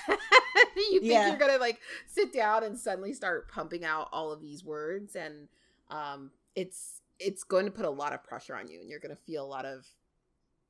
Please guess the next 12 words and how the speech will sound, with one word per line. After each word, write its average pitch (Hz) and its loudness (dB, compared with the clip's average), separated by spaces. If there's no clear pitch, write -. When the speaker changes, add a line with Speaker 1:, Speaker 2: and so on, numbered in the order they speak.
Speaker 1:
I 196 -6
don't 170 -4
know, 147 -8
anxiety 160 -2
and 135 -6
frustration 156 -8
that 143 -10
you're 135 -12
not 131 -10
able 160 -8
to 165 -10
write 156 -8